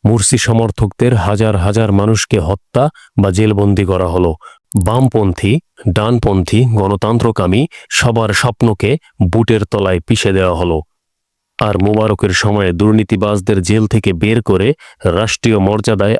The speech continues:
আবার ক্ষমতার অংশীদার করা হলো। যারা বিপ্লব করতে চেয়েছিল, তাদের কেউ কেউ আজ জেলে, কেউ বিদেশে নির্বাসিত, আর বাকিরা পরিচয় লুকিয়ে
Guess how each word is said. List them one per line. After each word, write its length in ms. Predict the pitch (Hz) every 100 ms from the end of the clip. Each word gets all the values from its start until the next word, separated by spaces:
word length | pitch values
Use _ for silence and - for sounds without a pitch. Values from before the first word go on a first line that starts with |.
| -
আবার 320 | 110 107 98
ক্ষমতার 420 | - 104 101 95
অংশীদার 520 | 90 104 - 98 92
করা 220 | 87 92 85
হলো। 260 | 87 80 - _ - _
যারা 220 | 120 147 131
বিপ্লব 360 | 131 - 175 -
করতে 280 | 190 - 170
চেয়েছিল, 520 | 165 156 - 107 104 160 _
তাদের 280 | - 101 104 -
কেউ 220 | 113 131
কেউ 260 | 127 120 110
আজ 200 | 101 98 - 98
জেলে, 340 | 95 92 85 78 - _ _ _
কেউ 200 | - 98
বিদেশে 380 | 98 107 107 104
নির্বাসিত, 580 | 95 101 107 101 113 160 - _ _
আর 180 | 117 95
বাকিরা 440 | 90 107 117 101
পরিচয় 460 | 101 113 113 104 104
লুকিয়ে 460 | 98 104 95 95